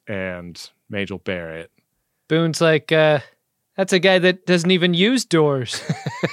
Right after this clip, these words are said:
Speaker 1: <laughs>
Speaker 2: Should call him Jonathan Walls." Am I right?
Speaker 1: Yeah, fucking A.
Speaker 2: Eddie's like, "Actually, we're gonna rescind the offer. That was,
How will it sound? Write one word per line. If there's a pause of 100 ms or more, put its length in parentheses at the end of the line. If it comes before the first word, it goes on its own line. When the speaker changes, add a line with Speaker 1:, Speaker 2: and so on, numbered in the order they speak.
(140)
Speaker 1:
<laughs>
Speaker 2:
Should
call
him
Jonathan
Walls." (2500)
Am
I
right? (300)
Speaker 1:
Yeah, (180)
fucking
A. (120)
Speaker 2:
Eddie's
like,
"Actually,
we're
gonna
rescind
the
offer. (460)
That
was,